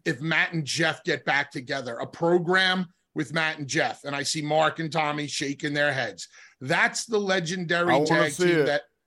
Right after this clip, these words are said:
Speaker 1: F T R needs. And, uh, you know what? If Devon was healthy, um, not that he's not healthy, but if Devon can wrestle, I would say that F T R would need a team like the Dudleys also, to somebody that they can work up to, a,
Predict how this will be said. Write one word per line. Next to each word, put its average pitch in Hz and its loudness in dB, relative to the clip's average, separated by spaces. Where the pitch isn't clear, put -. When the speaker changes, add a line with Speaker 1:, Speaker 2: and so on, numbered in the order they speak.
Speaker 1:
F 160 0
T 160 -2
R 143 2
needs. 120 -10
And, 202 2
uh, 190 0
you 214 2
know 220 4
what? 226 2
If 151 -2
Devon 220 0
was 214 0
healthy, 160 -2
um, 156 4
not 208 2
that 220 -2
he's 151 -4
not 190 0
healthy, 147 -4
but 156 -4
if 151 -8
Devon 180 0
can 165 -4
wrestle, 151 -2
I 156 0
would 160 -2
say 170 0
that 147 -4
F 151 -4
T 165 -8
R 147 -2
would 143 -10
need 143 -6
a 151 -10
team 139 -4
like 160 0
the 165 2
Dudleys 143 -2
also, 147 0
to 185 -4
somebody 202 2
that 180 -2
they 170 0
can 151 -6
work 160 -2
up 208 -2
to, 196 0
a, 156 4